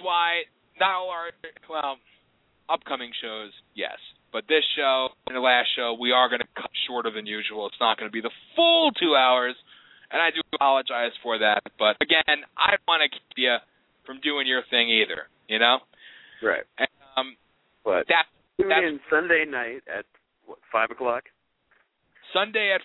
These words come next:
Speaker 1: five.
Speaker 2: And
Speaker 1: Yes, yes, yes.
Speaker 2: we will, we will have a full show that night as a, uh, introduction to the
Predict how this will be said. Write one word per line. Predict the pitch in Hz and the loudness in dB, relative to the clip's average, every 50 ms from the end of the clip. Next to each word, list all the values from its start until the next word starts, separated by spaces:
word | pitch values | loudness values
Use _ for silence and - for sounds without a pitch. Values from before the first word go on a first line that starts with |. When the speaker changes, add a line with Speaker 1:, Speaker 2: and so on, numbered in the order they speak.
| - - | -2 0
Speaker 1:
five. | 147 135 117 95 82 76 101 | 2 2 2 2 0 -4 -8
Speaker 2:
And | 101 92 | -10 -10
Speaker 1:
Yes, | 107 117 117 113 110 - _ _ _ | -6 -4 -4 -4 -4 -6 _ _ _
yes, | 110 107 - | -18 -14 -12
yes. | 110 104 113 - - 85 92 120 | -10 -10 -10 -12 -14 -16 -8 -4
Speaker 2:
we | 127 127 | -2 -2
will, | 117 113 117 117 123 - _ _ _ - | -2 -2 -2 -4 -8 -14 _ _ _ -2
we | 131 123 | 0 2
will | 117 117 120 | 2 2 2
have | 120 117 117 113 | 2 0 0 -4
a | 110 | -8
full | - - 127 123 120 - - | -10 -8 -8 -8 -8 -4 -2
show | 123 110 104 104 107 107 _ _ _ _ _ _ _ _ - | -2 0 0 -2 -4 -6 _ _ _ _ _ _ _ _ -4
that | 117 117 107 104 | -4 -4 -2 -2
night | 98 98 95 95 92 - - _ _ _ - | 0 0 2 2 0 -2 -4 _ _ _ -2
as | 90 95 92 92 | -2 -2 0 0
a, | 95 92 90 92 90 87 87 90 87 | 0 0 0 0 0 -2 -2 -2 -4
uh, | 80 - _ - - - - - - _ | -6 -10 _ -20 -20 -18 -18 -20 -12 _
introduction | - 110 - - 117 - 98 98 - - - 95 87 85 85 _ _ _ _ - - - - - - _ _ - - - | -6 -4 -2 -2 -2 0 -2 -2 -4 -4 -6 -6 -8 -8 -12 _ _ _ _ -20 -20 -20 -20 -20 -20 _ _ -12 -8 -4
to | 110 101 95 90 87 87 | -4 -4 -4 -4 -8 -10
the | - | -10